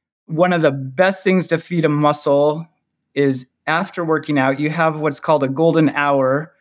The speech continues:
of time to replenish that muscle's energy. So within that first thirty minutes or hour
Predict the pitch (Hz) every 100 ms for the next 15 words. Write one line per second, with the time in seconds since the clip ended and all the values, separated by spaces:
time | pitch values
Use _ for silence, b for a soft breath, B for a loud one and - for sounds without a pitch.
0 | _ _ _ _ _ 135 127 - - 226
1 | 165 160 156 160 160 143 - 175 170 165
2 | - 147 135 151 147 147 139 127 131 131
3 | 113 107 101 101 _ _ _ _ - 160
4 | 156 180 185 156 - 180 165 - 175 170
5 | 165 160 160 160 160 151 143 127 143 151
6 | 156 151 151 160